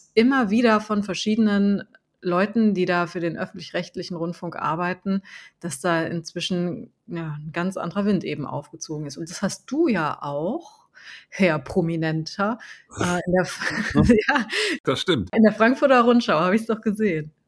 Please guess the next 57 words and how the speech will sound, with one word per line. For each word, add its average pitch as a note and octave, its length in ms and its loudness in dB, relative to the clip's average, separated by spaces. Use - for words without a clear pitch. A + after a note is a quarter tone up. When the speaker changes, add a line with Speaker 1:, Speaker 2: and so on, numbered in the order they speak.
Speaker 2:
Ja, A#2+ 180 4
ja, C3+ 220 8
genau. A#2 260 4
Ja, B2 240 2
das B2 320 2
war A#2+ 220 6
eine A2+ 200 0
Anfrage. A#2 500 -2
Ich G2+ 100 -6
hatte A#2 200 -2
ja G#2 100 4
unter G2 220 -2
anderem G#2 320 -4
mein G2 160 -6
Statement G#2 440 -4
dazu F#2 220 -2
auf F2+ 120 -6
LinkedIn A#2 340 -4
gegeben G#2 320 -6
und G#2 120 -10
dann F#2+ 120 -10
hatte G2 180 -12
sich F#2+ 180 -8
eine G2 100 -6
Journalistin G2+ 460 -2
gemeldet A2 360 4
und G2+ 140 -14
wollte G#2 240 0
dann F#2+ 320 0
zu - 180 -8
ein G#2 60 -4
Statement G#2+ 420 -2
von G#2 140 -4
mir, G#2 160 -4
wie G#2 80 -14
ich G2+ 80 -18
das - 180 -6
denn - 120 -12
einordne, G#2 640 -6
also G2 160 -4
diesen F#2 200 -4
Vorfall G2 360 2
da F#2 100 2
mit F#2 160 -2
dem F#2+ 100 -4
Gedenkstellenleiter, F#2 960 0
weil, F2+ 320 2
äh, F#2+ 220 -12
in G#2 80 -8
der G2+ 100 0
Tat, A#2+ 240 -2
also F#2 180 -4
für F#2+ 120 -6
mich A2 200 -4
ist - 160 -6
das G#2+ 200 0
wirklich, B2 400 0